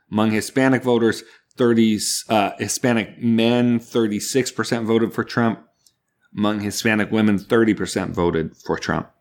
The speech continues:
And so a little tighter. But we see the same, uh, or we see, you know, a similar, you know, Hispanic men only account for five percent of the electorate. Hispanic women account for eight percent. So that's something else that's playing out here.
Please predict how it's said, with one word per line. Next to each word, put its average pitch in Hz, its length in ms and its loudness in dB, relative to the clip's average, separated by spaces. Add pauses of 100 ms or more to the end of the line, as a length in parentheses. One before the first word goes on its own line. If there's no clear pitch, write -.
(100)
And 117 100 -6
so 123 160 0
a 120 40 4
little 143 260 2
tighter. - 460 -10 (800)
But 107 260 -2 (260)
we 110 180 0
see 131 200 2
the 113 120 -2
same, 131 720 2 (680)
uh, 101 340 -6 (180)
or 113 220 2
we 117 100 -2
see, 120 680 2
you 120 160 0
know, 101 160 2
a 101 40 0
similar, 120 720 2 (640)
you 143 180 -2
know, 104 120 0
Hispanic 120 500 -2
men 131 380 0
only 120 300 0
account 113 280 -2
for 104 100 -8
five 127 360 -2
percent 110 300 -2
of 98 100 -2
the 104 80 2
electorate. 101 520 2
Hispanic 104 460 0
women 117 240 4
account 95 340 -2
for - 180 -10
eight 120 220 2
percent. 90 420 -6 (220)
So - 180 -4
that's 147 260 2
something 139 240 2
else 170 260 2
that's 120 140 -12
playing 101 300 -4
out 90 180 -6
here. 90 200 -12